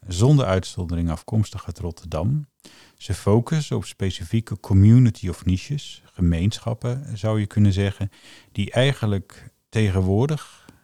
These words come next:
en in het verleden zeker, geen toegang hadden tot culturele instituten zoals Worm. En dat heeft wellicht ook te maken met dat ze eigenlijk bijna zonder uitzondering zelf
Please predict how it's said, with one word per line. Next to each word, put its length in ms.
en 140
in 60
het 120
verleden 400
zeker, 480
geen 420
toegang 400
hadden 420
tot 220
culturele 540
instituten 800
zoals 380
Worm. 440
En 140
dat 180
heeft 360
wellicht 520
ook 180
te 100
maken 680
met 240
dat 180
ze 80
eigenlijk 600
bijna 380
zonder 320
uitzondering 720
zelf 440